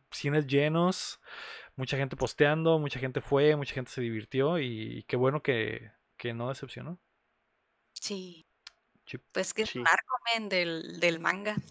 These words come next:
Speaker 2: No es algo que se inventaron nomás
Speaker 1: Ujú.
Speaker 2: por hacer una película, es algo
Speaker 1: Ujú.
Speaker 2: importante.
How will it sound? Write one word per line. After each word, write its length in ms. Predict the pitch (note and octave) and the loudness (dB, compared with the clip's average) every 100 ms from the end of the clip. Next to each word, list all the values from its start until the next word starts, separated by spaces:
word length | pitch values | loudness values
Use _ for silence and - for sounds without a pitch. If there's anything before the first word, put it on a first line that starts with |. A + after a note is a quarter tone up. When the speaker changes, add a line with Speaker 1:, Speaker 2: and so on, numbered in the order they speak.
| - | -12
Speaker 2:
No 200 | G3 G3 | -2 2
es 160 | G3+ A#3 | 6 8
algo 580 | G#3 G#3+ A3 G3+ F3 - | 8 10 10 10 8 4
que 100 | F3+ | 2
se 120 | F3+ | 2
inventaron 500 | F3 E3+ E3 F3 F#3+ | 0 -2 4 6 6
nomás 260 | F#3 E3 | 2 0
Speaker 1:
Ujú. 60 | C3 | 2
Speaker 2:
por 100 | F3+ | 2
hacer 160 | F3 E3+ | 2 -2
una 120 | E3 | -6
película, 420 | - - - E3+ | -8 -14 -8 -4
es 120 | E3 | 0
algo 260 | F#3+ F#3 G3+ | 0 0 0
Speaker 1:
Ujú. 60 | F#3+ | -2
Speaker 2:
importante. 640 | D#3+ D3 C3 B2+ F3+ - | -6 -10 -8 -4 -4 -4